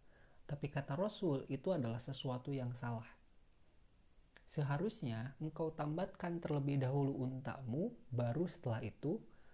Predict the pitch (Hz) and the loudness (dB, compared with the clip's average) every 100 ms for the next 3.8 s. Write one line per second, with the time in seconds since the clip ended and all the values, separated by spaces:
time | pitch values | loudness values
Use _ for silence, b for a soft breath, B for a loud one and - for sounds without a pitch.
0 | B - 143 135 131 117 120 123 b b | B -6 -2 -2 -4 -6 -6 -6 b b
1 | b - 165 170 226 - 233 - - 110 | b -2 0 0 -2 0 -2 0 -2 -2
2 | - - - 196 214 185 - 160 156 156 | -4 -10 0 2 2 0 0 0 0 0
3 | 139 190 190 175 - - 147 | 0 0 -2 -2 -2 -2 2